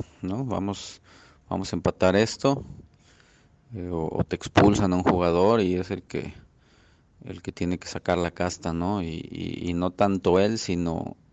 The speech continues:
sino que con su liderazgo debe ayudar a los demás a compensar esa situación adversa, ¿no? Eh,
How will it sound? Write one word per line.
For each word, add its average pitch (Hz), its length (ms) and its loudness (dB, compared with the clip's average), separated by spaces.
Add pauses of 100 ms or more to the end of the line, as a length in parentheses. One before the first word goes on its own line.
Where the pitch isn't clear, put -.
(140)
sino 82 440 -8
que - 140 -16
con 82 260 -8
su 87 200 -2
liderazgo 107 920 0 (720)
debe 87 300 2
ayudar 87 440 2
a 90 40 2
los 80 240 -2
demás 82 640 -2 (100)
a 87 160 -8
compensar 85 800 -2
esa 90 200 -2
situación 82 520 -6
adversa, 82 540 -2
¿no? 98 200 -6 (1600)
Eh, 82 720 -4